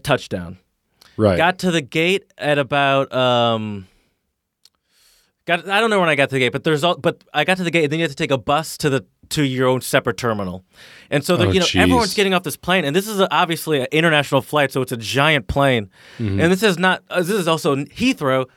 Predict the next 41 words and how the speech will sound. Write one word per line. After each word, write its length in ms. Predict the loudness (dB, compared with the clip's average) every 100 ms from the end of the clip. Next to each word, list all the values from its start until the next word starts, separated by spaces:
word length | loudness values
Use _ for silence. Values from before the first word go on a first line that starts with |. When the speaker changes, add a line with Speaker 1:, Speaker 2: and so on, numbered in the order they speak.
| _ _ -10
Speaker 1:
so 140 | -4
not 220 | -2 0
necessarily 680 | -2 -4 -6 -2 0 2 2
the 160 | 0 0
only 340 | 0 0 0
i-, 140 | 0 -2
international 760 | -2 -4 -2 -2 -4 -4 -6
flight 560 | -6 -4 0 0 -2 _
coming 300 | -2 0 2
in 120 | 0
at 100 | 0
any 240 | -2 -2
point, 480 | -4 -4 -2 -2 -4 -6
you 140 | -4
know, 80 | -2
point 220 | 0 0
in 60 | 0
Speaker 2:
Right. 80 | 0
Speaker 1:
time. 280 | 0 0
Speaker 2:
Yeah, 160 | 0 2
yeah. 280 | 2 0 -4 -12 _ _
Speaker 1:
So 380 | -10 0 0 0
there's, 460 | 0 0 0 -2 -8
uh, 180 | 0 0
probably 460 | 0 0 2 2 2 0 -4
the 100 | -2
bus, 480 | 2 0 -2 -16 -20 _ _ _ -8
between 420 | -6 -2 0 0
waiting 540 | 0 0 0 -2 -8 -14 _ _
for 160 | -4 0
the 100 | 0
bus 340 | 0 0 -2
and 200 | -8 -2
getting 260 | 0 0 0
to 120 | -2
the, 160 | -2 -2
to 140 | -4
the 100 | -4
terminals, 440 | -2 -2 0 -2 -2
probably, 260 | -2 0
like, 320 | 0 0 -4